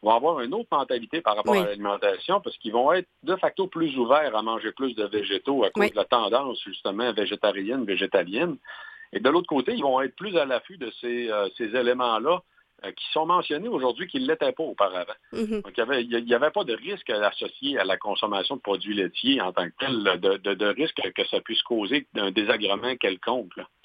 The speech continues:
Speaker 2: Ben, il y a, il y a Daniel Pinard qui en a parlé, euh, qui était assez pionnier dans cette, euh,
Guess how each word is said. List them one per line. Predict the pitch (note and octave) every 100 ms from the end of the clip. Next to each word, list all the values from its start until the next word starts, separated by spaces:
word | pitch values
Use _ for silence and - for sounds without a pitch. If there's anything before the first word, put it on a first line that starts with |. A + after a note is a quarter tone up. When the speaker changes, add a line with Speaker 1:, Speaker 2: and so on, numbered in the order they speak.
| - - - -
Speaker 2:
Ben, | B3
il | A3
y |
a, | G#3+
il | G#3
y |
a | G#3
Daniel | A3 A3+ B3+
Pinard | A#3+ - G#3+ G#3+ F#4+ -
qui | -
en | F#3+
a | F#3+
parlé, | F#3+ F#3+ E3 F3+ A3 B3+ A3
euh, |
qui | F3+ F#3+
était | F3+
assez | G#3+ G#3+ - B3
pionnier | - A3+ G3+ G3+ A3 B3+
dans | A3 F#3
cette, | - F#3 - F#3
euh, | F3